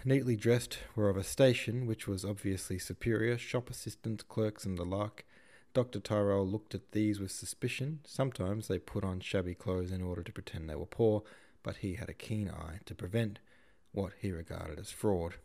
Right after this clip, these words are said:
and sometimes refused to see people who he thought could pay well for medical attendance. Women were the worst offenders, and they managed to manage the things more clumsily.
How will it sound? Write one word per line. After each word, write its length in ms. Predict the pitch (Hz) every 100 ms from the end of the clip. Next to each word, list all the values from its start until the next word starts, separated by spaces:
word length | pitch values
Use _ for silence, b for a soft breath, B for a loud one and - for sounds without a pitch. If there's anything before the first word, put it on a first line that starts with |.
| _ -
and 140 | 113
sometimes 480 | - 123 117 104 95
refused 400 | 98 - 135 123
to 80 | 101
see 200 | - 87
people 280 | - 85 90
who 180 | - 87
he 140 | 85
thought 440 | - 139 113 110 - B B B -
could 240 | 156 -
pay 220 | 117 107
well 540 | 92 104 90 87 - - _ _ _ _ -
for 240 | - 87
medical 520 | 95 95 95 - 85 -
attendance. 640 | - 117 95 87 - - b b b b b b b
Women 280 | 147 151 143
were 120 | 131
the 100 | 123
worst 320 | 117 123 123
offenders, 420 | 120 - 120 143 127
and 120 | 101
they 140 | 101
managed 380 | 101 92 92 -
to 100 | 95 - - _ _ -
manage 360 | 110 110 104
the 60 | 101
things 320 | - 107 101
more 140 | 95 92
clumsily. 640 | - 127 101 90 85 95